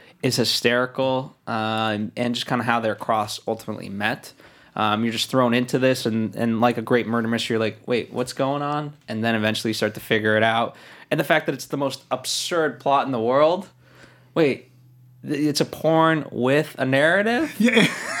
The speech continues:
Speaker 2: it's, it's, no, it's, it's, it's a porno where the plot is the point. <laughs>
Speaker 1: Yeah.
Speaker 2: I mean, that was a great line, and I
Speaker 1: And that's
Speaker 2: love
Speaker 1: what
Speaker 2: that.
Speaker 1: pretty much, and in, in, in,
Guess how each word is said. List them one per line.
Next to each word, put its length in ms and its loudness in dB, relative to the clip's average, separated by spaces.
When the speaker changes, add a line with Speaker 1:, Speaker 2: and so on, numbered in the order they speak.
Speaker 2:
it's, 240 2
it's, 420 0
no, 300 6
it's, 240 -6
it's, 340 0
it's 180 0
a 60 0
porno 640 0
where 220 4
the 100 0
plot 540 0
is 140 2
the 60 2
point. 640 0
<laughs> 260 -4
Speaker 1:
Yeah. 360 0
Speaker 2:
I 500 4
mean, 280 2
that 240 2
was 120 2
a 60 0
great 320 2
line, 440 6
and 240 0
I 120 2
Speaker 1:
And 100 2
that's 160 4
Speaker 2:
love 0 -
Speaker 1:
what 60 2
Speaker 2:
that. 60 0
Speaker 1:
pretty 140 2
much, 380 -2
and 380 4
in, 200 0
in, 220 0
in, 180 0